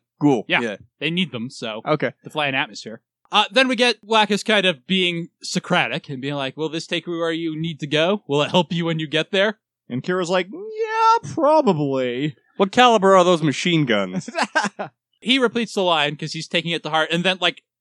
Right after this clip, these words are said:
Speaker 2: the Fly Freedom song is still playing, and it's getting to a crescendo. And we see Mu, like, frantically running, trying to, like,
Speaker 1: The
Speaker 2: fix things.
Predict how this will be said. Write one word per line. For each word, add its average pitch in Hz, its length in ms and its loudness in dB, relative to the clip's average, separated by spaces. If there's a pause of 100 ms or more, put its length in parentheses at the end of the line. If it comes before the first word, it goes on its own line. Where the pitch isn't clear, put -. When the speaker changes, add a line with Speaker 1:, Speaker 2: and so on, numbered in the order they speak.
(120)
Speaker 2:
the 175 160 -2
Fly 226 260 2
Freedom 180 300 -2
song 151 240 -2
is 143 100 -4
still 185 220 -2
playing, 131 400 -4
and 139 100 -4
it's 131 100 -14
getting 156 220 -2
to 156 120 -18
a - 40 -16
crescendo. 135 560 -10 (240)
And 170 100 -4
we 185 80 0
see 185 300 -2
Mu, 160 580 2
like, 170 200 0
frantically 170 560 -4
running, 170 480 0
trying 156 460 -2
to, 165 140 -6
like, 147 140 2
Speaker 1:
The 202 220 -2
Speaker 2:
fix 175 260 -2
things. 175 640 0